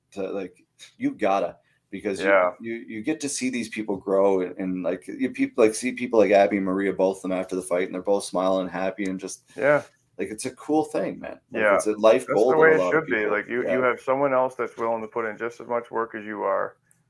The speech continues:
Speaker 2: to, like you said, like, optimize and cru-, improve your skills, improve your conditioning, improve your mental game, the whole thing. I mean, it's a massive undertaking and a journey that each
Speaker 1: Yeah.
Speaker 2: fight you should just continuously be progressing along and learning and, and developing.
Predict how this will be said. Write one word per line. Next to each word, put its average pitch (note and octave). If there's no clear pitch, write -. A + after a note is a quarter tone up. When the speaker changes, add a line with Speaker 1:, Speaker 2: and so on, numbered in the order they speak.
Speaker 2:
to, A2
like A2+
you A2+
said, G#2+
like, G2+
optimize G#2+
and G#2+
cru-, A2
improve A2
your A2
skills, G#2+
improve G#2+
your A2
conditioning, G#2
improve G#2+
your A2+
mental G#2+
game, G#2
the A2
whole B2
thing. A#2
I G2+
mean, G#2
it's G2
a G2
massive A2+
undertaking A2
and G#2
a G2
journey G#2+
that G2
each G#2+
Speaker 1:
Yeah. G2
Speaker 2:
fight G#2
you G2+
should G2
just G2
continuously G#2
be G2+
progressing G#2+
along G#2
and G2
learning G2+
and, F#2+
and G2
developing. F#2+